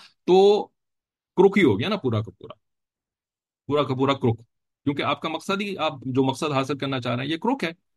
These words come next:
ये नाजायज चीज है। लेकिन दीनदार के साथ ऐसा नहीं होता। दीनदार को जो मकसद हासिल करना होता है वो जायज मकसद होता है, लेकिन जो वो उसके लिए रास्ता इख्तियार करता है ना,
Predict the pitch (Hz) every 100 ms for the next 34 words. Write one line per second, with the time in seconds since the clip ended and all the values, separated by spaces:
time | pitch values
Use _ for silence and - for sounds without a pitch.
0 | _ _ _ _ - 165 160 156 196 220
1 | - 180 151 - _ _ _ _ _ _
2 | _ _ _ _ _ _ _ _ _ _
3 | _ _ _ _ - 110 120 170 208 _
4 | _ _ _ - 110 120 135 131 139 139
5 | 135 127 120 110 107 92 85 98 113 117
6 | 123 135 - 165 208 117 113 120 123 123
7 | 147 131 120 123 127 131 110 92 107 127
8 | - _ _ - 110 139 190 208 - _
9 | 120 165 240 208 165 - 110 - 110 _
10 | _ _ _ _ _ _ _ _ - 147
11 | 180 220 208 208 220 180 - 202 196 165
12 | 110 143 202 - 254 214 165 139 123 113
13 | 190 269 131